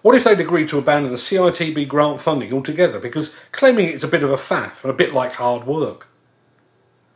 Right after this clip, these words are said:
What if the N F D C members had united to push through a motion that,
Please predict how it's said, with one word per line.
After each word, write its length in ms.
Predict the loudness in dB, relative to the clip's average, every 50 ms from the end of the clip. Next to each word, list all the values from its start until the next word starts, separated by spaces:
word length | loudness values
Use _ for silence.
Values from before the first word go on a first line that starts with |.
| _ _ _ _ _ _
What 160 | 4 4 4
if 80 | 4 4
the 100 | 4 4
N 100 | 6 6
F 140 | 4 2 2
D 140 | -2 -4 -4
C 180 | -2 -2 0
members 320 | 0 0 0 0 -2 -4 -6
had 160 | -8 -8 -8
united 560 | -6 -2 0 2 2 2 2 0 -4 -14 -14 -16 -20 _ _ _
to 100 | -14 -6
push 220 | -2 -2 -2 0
through 140 | 2 4 4
a 40 | 6
motion 360 | 6 4 4 2 0 -4 -2
that, 180 | -2 -2 -4